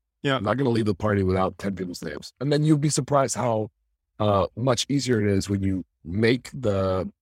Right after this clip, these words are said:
Speaker 2: the effort to do it, right? And you apply these techniques as well.
Speaker 1: So do you think there's a limit for, uh, how many things we can, so how do I turn it as differently? So there's different theories. One could be that you have a limited amount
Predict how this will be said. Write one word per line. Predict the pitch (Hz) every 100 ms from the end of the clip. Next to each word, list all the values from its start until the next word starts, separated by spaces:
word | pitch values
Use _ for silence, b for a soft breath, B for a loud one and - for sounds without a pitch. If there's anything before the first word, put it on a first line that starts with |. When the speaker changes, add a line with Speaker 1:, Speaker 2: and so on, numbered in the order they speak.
| _ _ _ _ _ _
Speaker 2:
the | - -
effort | 117 - 87
to | -
do | 87 107
it, | 90 - -
right? | 98 95
And | 98
you | 92
apply | - 98
these | 95 82
techniques | 90 90 87 -
as | 76
well. | 82 113 _ _ _ _ _ _ -
Speaker 1:
So | - 147
do | 127 147
you | 147
think | 160 160
there's | 160 139
a |
limit | 127 123 139 196 196
for, | - 135 123 113 107
uh, | 98 - -
how | - - 135
many | 160 156
things | 143 147 156
we | 131
can, | - 123 117 _ _ _
so | - 131 120 117 _ _ _ _ _ _ _ _
how | 123
do | 123
I |
turn | 113 123 117
it | 113 _ _ -
as | 117 -
differently? | 117 - 110 98 _ _ _ _ _ -
So | 135
there's | 139 131
different | 170 165 151
theories. | 143 143 127 110
One | - 135 151
could | - 131
be | 139 135
that | 127
you | 120
have | 120 123
a | 127
limited | 123 135 135 131
amount | 117 113 113 113